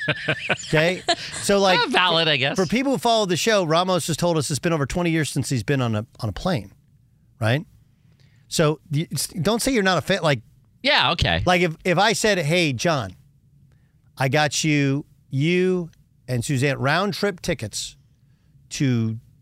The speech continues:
Speaker 2: New York, go see the Yankees play,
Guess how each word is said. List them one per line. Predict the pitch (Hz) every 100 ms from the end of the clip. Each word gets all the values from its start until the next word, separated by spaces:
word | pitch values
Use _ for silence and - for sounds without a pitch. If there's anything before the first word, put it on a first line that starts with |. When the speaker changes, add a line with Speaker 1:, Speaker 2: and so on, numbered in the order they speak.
| _ _
Speaker 2:
New | 131 151 190
York, | 139 113 - - _ _ _ _ _ _ _ -
go | 113 151
see | - 165 143 143 135 - _ _ _ _
the | 131
Yankees | 151 165 160 135
play, | - 131 107 120 131